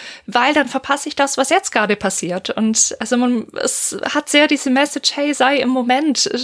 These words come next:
nimm, nimm das mit, erinnere dich noch mal daran, was, was im Leben passiert ist und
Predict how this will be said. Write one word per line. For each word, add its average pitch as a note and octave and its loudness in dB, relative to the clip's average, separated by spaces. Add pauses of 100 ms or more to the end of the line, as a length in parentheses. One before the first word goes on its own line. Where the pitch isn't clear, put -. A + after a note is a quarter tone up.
(120)
nimm, C#4+ 4
nimm C#4+ 4
das C#4 2
mit, C#4+ 0
erinnere D#4+ 2
dich A3 0
noch A3 -2
mal A3+ 2
daran, A3+ 2
was, A#3 0
was A#3+ 0
im A#3 2
Leben B3+ 0
passiert B3+ -2
ist - 0
und G#3+ 0